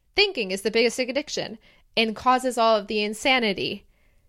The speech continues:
the misuse of this organ. This poor little organ, I like to say it's like scissors.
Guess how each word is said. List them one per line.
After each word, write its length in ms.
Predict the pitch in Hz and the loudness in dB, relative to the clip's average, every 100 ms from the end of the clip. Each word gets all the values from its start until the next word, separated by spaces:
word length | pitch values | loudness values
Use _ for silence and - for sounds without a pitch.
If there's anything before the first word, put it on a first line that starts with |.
| _ _ | _ _
the 160 | 202 208 | 0 0
misuse 840 | 226 277 - 196 226 294 196 185 | 2 0 -2 0 2 4 4 2
of 120 | 208 | 0
this 180 | 185 196 | 0 0
organ. 500 | - 214 202 175 202 - - - | 2 2 2 -2 -6 -16 -20 -4
This 160 | 226 220 | -2 -2
poor 380 | - - 320 392 | -2 2 2 4
little 240 | 359 349 | 2 2
organ, 500 | 262 233 208 190 180 - | 4 4 2 0 -2 0
I 240 | 233 311 | 0 2
like 140 | 294 262 | 0 -2
to 100 | 214 | -6
say 240 | - 190 | -2 -4
it's 160 | - 247 | -4 -4
like 160 | 233 | -4
scissors. 760 | - - 233 185 175 185 - | -6 -8 -6 -4 -6 -8 -12